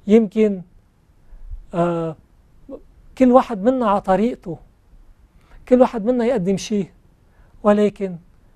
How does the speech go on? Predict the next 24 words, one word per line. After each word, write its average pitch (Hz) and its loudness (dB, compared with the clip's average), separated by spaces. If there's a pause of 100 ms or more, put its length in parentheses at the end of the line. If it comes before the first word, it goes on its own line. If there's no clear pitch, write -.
(320)
ولا 226 4
واحد 208 -2
منا 180 -6
يكون 175 -6
مثل 175 -6 (1400)
الكهنة 214 -2
المتكبرين 196 0
اللي 185 0
عم 165 -2
يتآمروا، 180 -2 (800)
ولا 226 4
مثل 214 0 (360)
هيرودس 208 2 (1200)
المجرم 196 2
الذي 202 0
بده 180 0
يقتل 214 -4
أطفال 202 0
بيت 180 0
لحم 208 -8
تيقضي 185 -2
على 160 -2
الطفل - -14
الإلهي. 165 -6